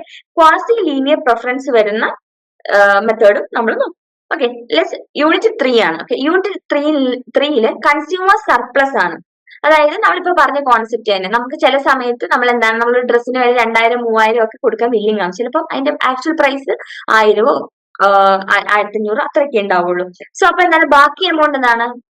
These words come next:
ഒരു സർപ്ലസ് ആണ് അല്ലേ? നമ്മൾ എത്ര, നമ്മൾ ഇതിൽ അതിന്റെ വിലയേക്കാൾ കൂടുതൽ, ആ, കൊടുക്കാൻ റെഡിയാണ്, പക്ഷെ എന്താണ്, നമ്മൾ ഉദ്ദേശിക്കുന്നതിനേക്കാൾ വില കുറവേ ഉള്ളൂ. So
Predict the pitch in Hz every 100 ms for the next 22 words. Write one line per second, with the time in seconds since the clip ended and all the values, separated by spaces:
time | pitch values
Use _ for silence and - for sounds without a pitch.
0 | - 294 427 320 226 - 269 269 240 185
1 | 208 - - 208 254 233 - - 240 359
2 | 622 - _ - 254 254 247 262 269 349
3 | 277 262 285 294 370 349 285 277 339 659
4 | - _ _ _ - 220 214 214 220 -
5 | 262 262 311 277 254 269 196 185 226 320
6 | 302 302 480 - _ _ _ - 254 254
7 | 302 262 269 277 277 285 330 240 269 269
8 | 208 214 214 170 208 190